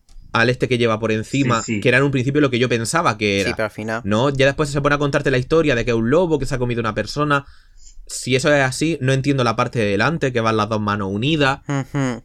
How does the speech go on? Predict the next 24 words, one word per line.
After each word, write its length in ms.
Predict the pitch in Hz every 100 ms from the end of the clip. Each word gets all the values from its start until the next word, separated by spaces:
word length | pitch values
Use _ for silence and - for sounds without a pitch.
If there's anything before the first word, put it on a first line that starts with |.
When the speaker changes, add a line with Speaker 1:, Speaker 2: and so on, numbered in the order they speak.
| -
Speaker 1:
Ya 140 | 131 139
te 60 |
digo, 240 | 135 120 107
no, 460 | 127 131 131 139 - -
no 500 | 123 123 127 127 127
me 140 | 131
parece, 580 | 113 113 117 - 113 110 - _ _ _ _ _ _ _ -
no 140 | 135
me 60 | 180
parece, 360 | 165 156 139 127
me, 280 | 131 131 - _
a 80 | 120
ver, 200 | 127 - - _ _
lo 80 | 131
que 80 | 135
pasa 160 | 156
es 60 | 165
que 100 | 151
obviamente 580 | 156 151 156 156 135 - _ 123
el 120 | 131
challenge 280 | 165 165 160
principal 720 | 151 143 143 135 156 165 185 _ _ _
Speaker 3:
Ya. 240 | - 123
Speaker 1:
es 60 | 147